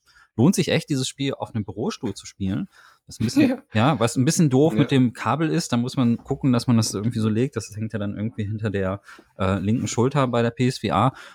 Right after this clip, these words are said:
Speaker 1: Ähm, aber wenn man das gemanagt hat, irgendwie ist es auf dem Bürostuhl eigentlich ganz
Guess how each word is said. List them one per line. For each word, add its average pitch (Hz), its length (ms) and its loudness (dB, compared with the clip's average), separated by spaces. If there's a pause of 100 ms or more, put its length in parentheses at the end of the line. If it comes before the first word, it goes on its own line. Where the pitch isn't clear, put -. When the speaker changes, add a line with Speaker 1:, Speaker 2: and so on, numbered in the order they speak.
(180)
Speaker 1:
Ähm, 117 320 6
aber 113 180 2
wenn 120 80 6
man 127 80 6
das - 200 -2
gemanagt 123 440 2
hat, 180 160 0
irgendwie 165 380 0
ist - 180 -4
es - 180 -6
auf 131 200 -4
dem 120 80 -10
Bürostuhl 131 400 -8
eigentlich - 220 -6
ganz 147 200 -6